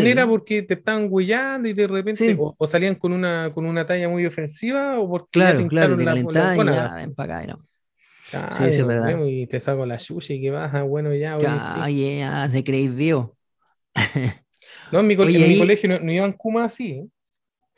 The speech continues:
Speaker 1: Ya.
Speaker 2: De, de hecho, yo creo que era como parte de, del segmento Kuma de mi curso. <laughs>
Speaker 1: <laughs>
Speaker 2: Pero, no, era como relativamente transversal, po.
Speaker 1: Sí, en
Speaker 2: De
Speaker 1: este, en
Speaker 2: clase
Speaker 1: esta escuela
Speaker 2: media
Speaker 1: igual.
Speaker 2: para abajo.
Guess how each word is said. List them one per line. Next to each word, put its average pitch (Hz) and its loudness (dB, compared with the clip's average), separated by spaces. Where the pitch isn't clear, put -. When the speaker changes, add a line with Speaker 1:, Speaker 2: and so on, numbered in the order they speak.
Speaker 1:
Ya. 139 0
Speaker 2:
De, 156 0
de 156 0
hecho, 185 0
yo 160 0
creo 180 0
que 170 -2
era 165 0
como 147 0
parte 165 -4
de, 139 -4
del 143 -6
segmento 151 0
Kuma 175 0
de 185 0
mi 185 -2
curso. - -14
<laughs> - -4
Speaker 1:
<laughs> 156 -4
Speaker 2:
Pero, 135 4
no, 339 0
era 247 -6
como 220 -2
relativamente 233 -2
transversal, 226 -6
po. 127 -16
Speaker 1:
Sí, 262 0
en 240 2
Speaker 2:
De 254 0
Speaker 1:
este, - -
en - -2
Speaker 2:
clase 185 6
Speaker 1:
esta 226 4
escuela 190 6
Speaker 2:
media 247 6
Speaker 1:
igual. 247 6
Speaker 2:
para 233 4
abajo. 135 -2